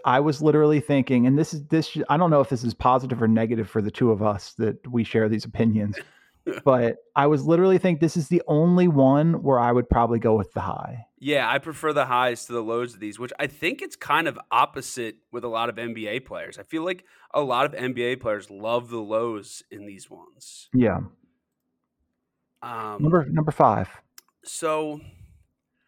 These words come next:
Speaker 2: number five, I think this is where we're gonna start getting a little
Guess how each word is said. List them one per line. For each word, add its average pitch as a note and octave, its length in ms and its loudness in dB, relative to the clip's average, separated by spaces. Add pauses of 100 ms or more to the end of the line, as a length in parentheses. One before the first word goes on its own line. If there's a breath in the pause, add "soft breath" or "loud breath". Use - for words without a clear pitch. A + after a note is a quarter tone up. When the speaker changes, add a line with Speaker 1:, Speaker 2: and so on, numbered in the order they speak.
(1040)
Speaker 2:
number B3 300 -10
five, D3+ 760 -8 (1600)
I D#3 80 -16
think A3 220 -10
this D#3+ 180 -6
is B2+ 100 -12
where A#2+ 180 -4
we're A2 180 -8
gonna A#2 120 -8
start A2 380 -6
getting A2 180 -10
a G#2+ 80 -12
little G2 360 -14